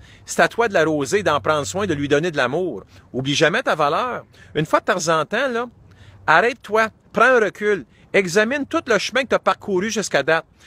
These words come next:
Puis tu vois que tellement souvent, hey, on a de quoi à être fier.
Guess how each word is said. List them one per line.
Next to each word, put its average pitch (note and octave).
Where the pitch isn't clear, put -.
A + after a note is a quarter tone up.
Puis D#3+
tu -
vois G3+
que E3+
tellement F#3+
souvent, D#3+
hey, D#3+
on D3+
a F3+
de -
quoi G3+
à C#3
être A#2+
fier. A#2+